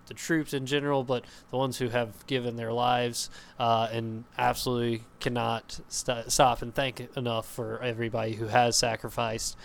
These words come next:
uh, for our right and freedom to live here in this country. Um, and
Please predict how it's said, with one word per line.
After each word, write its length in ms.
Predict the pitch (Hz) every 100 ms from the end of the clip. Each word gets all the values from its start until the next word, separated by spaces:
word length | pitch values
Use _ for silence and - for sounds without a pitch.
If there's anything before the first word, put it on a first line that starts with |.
| - -
uh, 280 | 127 113 113
for 300 | 110 139 127 120
our 180 | 120
right 340 | 117 123 131 120
and 160 | 117
freedom 460 | - 131 123 123 120 - -
to 260 | 120 110 104
live 240 | 131 120 113
here 160 | 123
in 100 | 120
this 180 | 117 113
country. 380 | 127 117 127 120 - - -
Um, 380 | 120 113 113 113
and 200 | 127 127